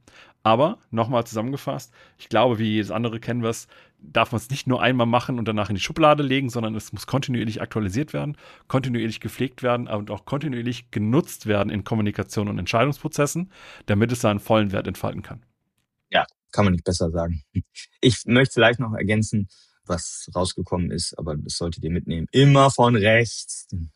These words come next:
Speaker 2: Value Proposition Canvas immer von rechts anfangen und nach links gehen. Vielleicht auch noch als Tipp, haben wir gar nicht gesagt, das Ganze kann man runterladen bei Strategizer. Also das ist die Firma, die, oder der, der Verlag, der hinter den Büchern hier von Alexander Osterwald dahinter steckt. Ähm,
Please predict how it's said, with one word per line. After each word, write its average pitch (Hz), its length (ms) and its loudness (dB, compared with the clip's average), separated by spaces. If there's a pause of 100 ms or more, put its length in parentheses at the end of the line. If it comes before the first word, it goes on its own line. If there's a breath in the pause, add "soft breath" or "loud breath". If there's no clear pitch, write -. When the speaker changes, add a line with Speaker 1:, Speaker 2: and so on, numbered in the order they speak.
(200)
Speaker 2:
Value 113 220 2
Proposition 101 540 -2
Canvas 95 320 -2
immer 127 300 4
von 104 160 -2
rechts 113 280 2
anfangen 131 520 -2
und 92 120 -6
nach 87 140 -4
links 113 260 -2
gehen. 147 280 0 (840 loud breath)
Vielleicht 117 280 4
auch 107 120 2
noch 104 100 2
als 92 200 0
Tipp, - 180 -2
haben 104 80 0
wir 95 80 2
gar 98 80 2
nicht 92 140 -2
gesagt, 95 280 -2
das 90 140 -6
Ganze 95 480 -2
kann - 160 -6
man 98 100 0
runterladen 95 720 2
bei 98 600 2
Strategizer. 107 1200 2
Also 85 140 -8
das 82 200 -10
ist 92 160 -12
die 92 80 -8
Firma, 92 320 -2
die, 85 320 -4
oder 78 220 -6
der, - 180 -18
der - 400 -20
Verlag, 82 400 -4
der 82 200 -2 (540 loud breath)
hinter 104 520 6
den 95 180 4
Büchern 98 340 0
hier 92 120 0
von 90 140 -4
Alexander 90 560 -2
Osterwald 95 520 0
dahinter 104 320 0
steckt. - 520 -6
Ähm, 92 420 0